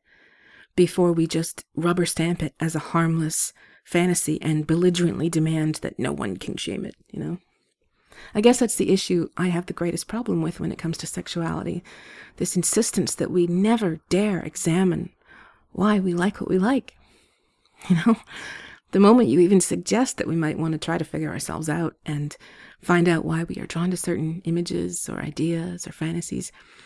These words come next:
many people will react with complete outrage and claim that they don't want to be kink shamed, you know? It's not about kink shaming. It's not about shame at all. It's about trying to understand ourselves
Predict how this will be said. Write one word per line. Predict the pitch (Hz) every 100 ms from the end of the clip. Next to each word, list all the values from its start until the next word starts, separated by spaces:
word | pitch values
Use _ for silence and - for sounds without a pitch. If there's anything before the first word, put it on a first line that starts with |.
| _
many | 156 180 269 185
people | - 92 -
will | 165 160
react | 165 170 - -
with | 147 -
complete | 151 - - -
outrage | 165 185 165 - -
and | 160 165
claim | - 175 175
that | - -
they | 185
don't | 220
want | 208
to | 208
be | 208
kink | - 214
shamed, | - 170 156 160
you | 165
know? | 160 214 _ _ _ - - - -
It's | - -
not | 247
about | 254 240 254
kink | - 180
shaming. | - 160 151 143 165 -
It's | -
not | 214
about | 240 - -
shame | - 185 196 233 160 170 _ -
at | 170
all. | 165 247 202 - _ _ _ _ _ _ _ _
It's | 190 202
about | 196 196
trying | - 196 208
to | 202
understand | 185 170 - 165 196 208
ourselves | - - - - -